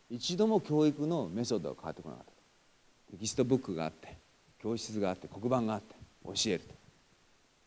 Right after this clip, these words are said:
こういう、いわゆるティーチングというスタイルから、えー、このインタラクティブなインターネットが出ることによって、教育にかい-、革命が起きると、えー、いうことで、えー、今、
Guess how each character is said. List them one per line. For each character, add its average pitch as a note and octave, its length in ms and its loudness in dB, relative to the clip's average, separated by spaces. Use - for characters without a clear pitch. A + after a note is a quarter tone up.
こ D3 120 0
う D3+ 60 6
い D3+ 220 10
う、 B2+ 40 6
い B2 100 4
わ F#3+ 160 8
ゆ G#3 100 8
る D#3+ 260 8
テ - 120 0
ィ E3+ 100 8
ー - 20 2
チ C#3+ 180 0
ン D3+ 100 0
グ D#3+ 140 -2
と C3 60 -4
い C3 140 4
う C3 40 2
ス B2+ 100 -4
タ C#3+ 120 6
イ B2+ 60 2
ル G2+ 100 -2
か F2+ 100 -4
ら、 G2+ 240 2
え G2 200 -4
ー、 - 20 -4
こ G#2+ 80 -6
の G#2+ 80 -4
イ D#3 100 2
ン G3+ 80 0
タ F#3+ 120 2
ラ F#3 100 2
ク D#3+ 80 -10
テ C#3+ 120 -2
ィ A#2+ 60 -2
ブ A2+ 60 -2
な G2+ 140 0
イ G2+ 100 0
ン B2 80 -2
タ A#2+ 80 0
ー A2+ 40 2
ネ A#2+ 80 0
ッ - 20 -8
ト A2+ 100 -6
が E2+ 100 -2
出 F#2 100 0
る G2+ 100 2
こ F#2+ 120 -4
と E2+ 100 -6
に E2+ 140 -6
よ F2+ 100 -6
っ - 20 -8
て、 A2 340 0
教 E3+ 200 4
育 F3+ 240 0
に F3+ 140 2
か - 180 0
い-、 D#3+ 140 6
革 D#3+ 280 2
命 F3 140 8
が D3+ 100 4
起 C3+ 60 0
き A#2+ 100 -2
る E2 80 -4
と、 - 80 -18
え G2+ 220 -2
ー、 A#2 100 4
い C3 40 4
う B2+ 60 2
こ C3 140 -2
と A2+ 120 0
で、 B2+ 260 6
え A2 180 -2
ー、 A#2 40 2
今、 A2 280 0